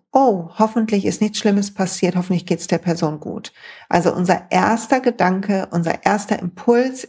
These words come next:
ist ein Impuls des Selbstwertschutzes, nicht des Mitgefühls. Das ist wichtig zu verstehen,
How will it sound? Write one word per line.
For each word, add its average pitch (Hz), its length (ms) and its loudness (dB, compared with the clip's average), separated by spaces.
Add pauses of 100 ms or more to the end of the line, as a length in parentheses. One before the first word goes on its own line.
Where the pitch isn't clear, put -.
ist 190 480 -2
ein 170 180 0
Impuls 202 460 -2
des - 220 -4
Selbstwertschutzes, - 1200 -2 (220)
nicht 214 300 2
des 220 160 -2
Mitgefühls. - 640 -2
Das 185 140 2
ist - 120 -6
wichtig 277 340 2
zu 220 120 2
verstehen, - 680 -2